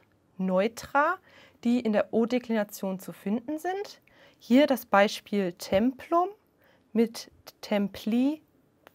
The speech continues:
Genitiv bedeutet Tempel. Und hier kannst du dir auch schon die Regel hier oben merken. Die Nominativform und die Akkusativform sind bei Neutra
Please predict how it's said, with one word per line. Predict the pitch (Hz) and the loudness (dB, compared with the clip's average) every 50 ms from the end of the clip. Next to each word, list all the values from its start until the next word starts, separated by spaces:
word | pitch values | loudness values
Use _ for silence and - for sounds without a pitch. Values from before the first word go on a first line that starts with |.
| _ _ _ - | _ _ _ -16
Genitiv | 190 - - 214 233 285 311 - - - 339 359 415 - - - - _ _ _ _ - - _ _ _ _ _ - - _ _ _ _ _ _ - - _ _ _ _ _ _ | -12 -4 0 2 2 2 2 -2 -4 -2 -2 -2 -2 -4 -8 -14 -20 _ _ _ _ -20 -20 _ _ _ _ _ -20 -20 _ _ _ _ _ _ -20 -20 _ _ _ _ _ _
bedeutet | - 214 208 - 202 202 208 - 226 208 190 - - _ _ | -4 -2 4 6 6 6 6 4 0 -2 -4 -6 -12 _ _
Tempel. | - - 196 202 233 269 - - 370 392 453 480 440 - _ _ _ _ _ _ _ _ _ _ _ _ _ _ _ _ _ _ _ _ _ _ _ _ _ _ _ _ _ _ _ _ _ _ _ _ _ | -6 -2 0 0 2 0 2 2 2 2 2 0 -4 -8 _ _ _ _ _ _ _ _ _ _ _ _ _ _ _ _ _ _ _ _ _ _ _ _ _ _ _ _ _ _ _ _ _ _ _ _ _
Und | _ - | _ -14
hier | - - 285 311 | -2 0 0 0
kannst | - - 302 277 - - | 2 0 -2 -2 -2 -4
du | |
dir | 208 240 220 220 | 0 2 2 2
auch | 220 | 2
schon | - 233 214 | 0 -4 -4
die | 190 190 | -4 -4
Regel | 185 220 226 220 226 208 | -2 -2 0 0 0 -2
hier | 196 214 - | -2 -4 -2
oben | - 214 220 247 254 233 | 0 0 2 2 2 4
merken. | 185 185 196 247 277 - - 359 370 392 - _ _ - - - - _ _ - | 4 4 4 2 2 -2 -4 -4 -4 -6 -8 _ _ -20 -20 -20 -20 _ _ 0
Die | 233 233 226 | 2 4 4
Nominativform | 220 226 240 262 277 302 311 320 311 320 320 - - 285 277 - - - 269 269 277 262 254 - | 6 6 6 6 6 4 4 4 4 4 2 2 0 0 0 2 4 6 6 8 8 6 4 0
und | 233 214 220 - | -2 -4 -4 -6
die | 202 - | -2 0
Akkusativform | - 196 196 - - 208 226 - 269 262 269 - 254 240 - - 226 220 233 233 226 226 | 0 0 0 -2 -6 -6 -2 0 0 0 -2 -4 -8 -10 -6 -4 -2 0 0 0 0 -2
sind | 226 220 196 - | -4 -8 -6 -4
bei | 202 196 190 | -4 -4 -2
Neutra | 190 185 185 196 220 226 - - - 226 226 226 226 | 0 0 0 0 -2 -4 -10 -4 0 2 2 2 2